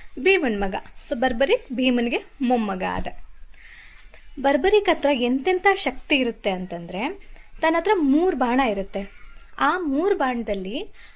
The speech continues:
ಆ ಬಾಣಕ್ಕೆ ಹೇಳಿರೋ ಕೆಲ್ಸ ಅದು ಕಂಪ್ಲೀಟ್ ಮಾಡದೆ ವಾಪಸ್ ಬರೋದಿಲ್ಲ. ಆ ಥರ.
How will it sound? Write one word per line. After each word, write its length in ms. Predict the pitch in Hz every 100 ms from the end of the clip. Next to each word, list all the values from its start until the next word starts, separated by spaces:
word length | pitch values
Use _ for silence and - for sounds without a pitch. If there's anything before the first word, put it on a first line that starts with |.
| - - - - -
ಆ 240 | 262 339
ಬಾಣಕ್ಕೆ 460 | 294 262 277 294 -
ಹೇಳಿರೋ 360 | 247 226 226
ಕೆಲ್ಸ 460 | 220 - 233 254 302 226 214 262 - -
ಅದು 280 | - 202 240 - - -
ಕಂಪ್ಲೀಟ್ 560 | 277 262 302 359 359
ಮಾಡದೆ 440 | 269 196 240 359 285
ವಾಪಸ್ 380 | 226 320 339 214
ಬರೋದಿಲ್ಲ. 440 | 202 190 147 185 - - - - - - - - - 269
ಆ 100 | 254
ಥರ. 220 | 214